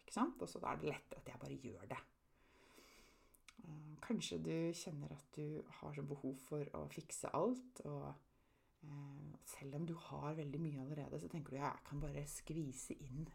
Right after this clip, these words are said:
litt her og litt der, det ordner seg. Jeg kan påta meg det."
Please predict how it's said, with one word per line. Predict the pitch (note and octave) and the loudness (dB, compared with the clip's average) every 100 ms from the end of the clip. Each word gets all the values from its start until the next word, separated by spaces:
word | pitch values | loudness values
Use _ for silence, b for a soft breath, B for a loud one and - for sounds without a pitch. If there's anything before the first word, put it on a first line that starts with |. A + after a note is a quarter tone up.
| - | -6
litt | C#3+ C#3+ | -6 -2
her | C#3+ B2 | -4 -2
og | C3+ | -2
litt | D#3 | -2
der, | D3+ C#3+ | -2 -4
det | - | 0
ordner | D3+ B2 B2 | 0 0 -2
seg. | D#3 A#3+ A#3+ B B B B B B | 6 6 6 B B B B B B
Jeg | - | -8
kan | - D3+ | -4 -4
påta | D3 B2+ A#2 - - | -2 -2 -2 -6 -6
meg | C3+ C#3+ | -2 2
det." | C3 C#3+ - | 2 2 -4